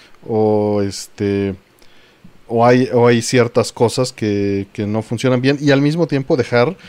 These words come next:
los detalles, ¿no? Trato de dejar cualquier pequeño esbozo de una sonrisa que se escucha, ¿no? Y, y creo que eso es relevante a, este, a la conversación, porque es, es,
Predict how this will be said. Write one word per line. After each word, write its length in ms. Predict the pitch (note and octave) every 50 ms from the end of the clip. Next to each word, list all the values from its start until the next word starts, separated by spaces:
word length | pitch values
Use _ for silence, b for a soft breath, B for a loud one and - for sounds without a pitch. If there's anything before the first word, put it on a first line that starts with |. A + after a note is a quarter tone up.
| B B B
los 100 | B2+ B2 B2
detalles, 440 | C3 - - F#3 E3+ C3 G#2+ G2 G#2+
¿no? 140 | B2 E3+ B B B B - -
Trato 360 | B2+ A2+ A2 A2 - C#3 B2+
de 80 | A#2
dejar 360 | A2 G#2+ - A#2 A2 A2+ C3 B B B B B B - - -
cualquier 360 | - A2 G#2+ - B2 A#2 -
pequeño 540 | - B2+ - A#2+ A2+ A2 A2+ A2+ A2 A2 A2
esbozo 640 | A2 - A2+ A2 G#2+ G#2 A#2 A#2+ A#2 - - A#2+
de 60 | A2 A2+
una 160 | A2 A2 G#2
sonrisa 520 | - A#2 A2 G#2+ B2+ B2+ A#2+ - - A#2+
que 120 | - - G2
se 100 | - G#2
escucha, 480 | - - - D3+ D#3 - - G#2+ F#2+
¿no? 160 | G2+ C3 G#3+ b b b b b b b b b b b _ - - -
Y, 320 | B2+ B2+ B2 B2+ B2 C3+
y 60 | A#2+
creo 240 | - - A#2+ B2 A#2+
que 80 | - A#2+
eso 160 | - - B2+
es 140 | B2 C3 C3
relevante 640 | C3+ B2 A#2 A2 G#2+ G#2+ G#2+ A2 G#2+ - D#3+ G#3 - b b b _ _ _ -
a, 260 | - G#2 F#2+ F#2+ F#2+ F#2
este, 640 | F#2 F2+ - - - - - - F#2+ F#2 F#2 G2 -
a 80 | G2+ G2
la 100 | G#2 G2+
conversación, 560 | - A2+ G#2+ A2 A2 - A2+ - A3+ A3 B B B B B -
porque 260 | B2+ A#2+ A#2 B2 B2
es, 100 | B2 -
es, 460 | D3 C#3 B2 - - - - - b